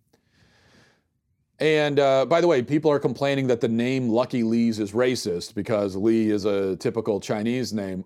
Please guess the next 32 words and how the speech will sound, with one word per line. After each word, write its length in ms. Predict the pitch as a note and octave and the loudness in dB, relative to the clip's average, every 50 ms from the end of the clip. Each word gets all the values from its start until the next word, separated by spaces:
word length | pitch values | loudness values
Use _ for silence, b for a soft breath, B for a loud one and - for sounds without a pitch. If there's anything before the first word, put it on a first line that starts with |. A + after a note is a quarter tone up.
| _ - | _ -2
Well, 280 | A#2+ C3+ C#3 C3+ B2+ - | 0 2 2 2 0 -2
the 120 | A2+ B2+ | -2 -2
woman's 360 | B2 C#3+ F3+ F3 F3+ E3+ C#3 | 0 0 2 2 0 -2 -4
husband, 760 | C3+ - - E3 G3+ A#3+ G3+ D3+ A2+ A#2+ G#2 F2+ F#2+ G#2+ G#2 - | -6 -6 -4 -2 0 0 0 -2 -2 -4 -4 -4 -4 -6 -4 0
who 140 | - D3+ D#3 | 2 2 4
is 100 | C#3 B2+ | 4 2
also 360 | D#3 D#3+ F3+ F3 - F3 D#3 | 2 2 2 2 2 2 0
the 100 | C#3+ C3+ | 0 0
chef, 460 | C3 - - G#3 G#3+ F3 D#3+ D#3 C#3 - - _ _ _ | -4 -4 0 2 2 2 2 -2 -4 -8 -20 _ _ _
his 240 | - F#3 F#3+ D#3 D#3 | 0 2 2 2 0
name 280 | F3+ F#3+ G3 G3 G3 F#3+ | 0 0 0 2 2 2
is 160 | F#3 D#3 D3+ | 2 2 2
Lee. 420 | F3+ G#3 G3+ F3 A#2+ - - - _ _ - | 2 4 4 4 2 -2 -6 -16 _ _ -12
So, 500 | - - F3 E3+ E3+ E3 D#3+ D#3+ D#3 D#3 | -4 0 2 4 4 6 4 4 2 2
uh, 380 | - D#3 D#3+ D#3 D#3 D3+ C#3 | 0 0 2 2 2 2 0
the, 140 | C3+ C#3 C#3+ | -2 -4 -8
the 220 | C#3+ C#3+ D3+ D#3+ | -4 0 0 0
<laughs> 160 | D#3 - - - | 0 0 -2 -6
restaurant, 400 | - - - - - - - B B B B | -6 -6 -6 -8 -8 -8 -8 B B B B
so 200 | B F#3 F3 E3 D#3+ | B 2 4 4 4
I 80 | D#3 D#3+ | 2 2
guess 200 | E3 G3 F3+ - | 2 2 2 0
his, 120 | F3 D3+ | -2 -2
his 180 | - D3+ D#3 C3+ | -2 -2 -2 -4
parents 520 | - - - F#3 F#3+ F#3+ F3+ F3 D#3 - | -2 0 0 2 2 2 0 0 0 0
are 60 | D3 C3 | 2 2
racist 400 | C3 B2+ A#2 A2 A2 A#2 A2 - | 4 4 4 2 0 -2 -6 -6
for 120 | - C3 | -6 -6
calling 320 | A#2 - C3+ C3+ C3+ B2+ B2 | -4 -2 0 0 0 0 -2
him 140 | B2 A#2+ A#2 | -2 -2 0
Lee. 220 | A#2+ A#2+ A2 - - _ _ _ _ _ _ _ _ _ _ _ _ _ _ _ _ _ _ _ _ _ _ _ _ - | 0 0 -2 -2 -6 _ _ _ _ _ _ _ _ _ _ _ _ _ _ _ _ _ _ _ _ _ _ _ _ -2
Uh, 420 | - B2+ B2+ B2 A#2 G2+ G2+ | 0 2 2 2 2 0 -2